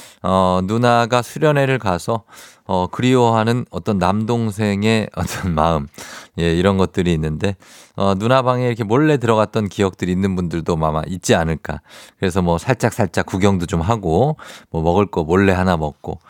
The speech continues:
그런 게 다 추억이죠, 뭐. 예, 누나는 여전히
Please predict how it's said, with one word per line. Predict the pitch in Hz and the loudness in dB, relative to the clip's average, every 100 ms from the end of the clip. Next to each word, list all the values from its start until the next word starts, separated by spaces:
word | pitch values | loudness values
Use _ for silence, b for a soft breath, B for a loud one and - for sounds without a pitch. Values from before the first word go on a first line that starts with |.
| B B - | B B -4
그런 | 104 120 | 0 0
게 | |
다 | 123 104 | 0 -2
추억이죠, | - - 175 160 113 117 | -2 2 2 2 0 -2
뭐. | 87 80 90 - | -2 -8 -12 -6
예, | 87 85 80 85 B B - | -2 0 -2 -8 B B -10
누나는 | 90 98 110 113 135 127 _ | -2 2 2 2 0 -4 _
여전히 | 90 90 101 113 107 | -2 2 2 2 -2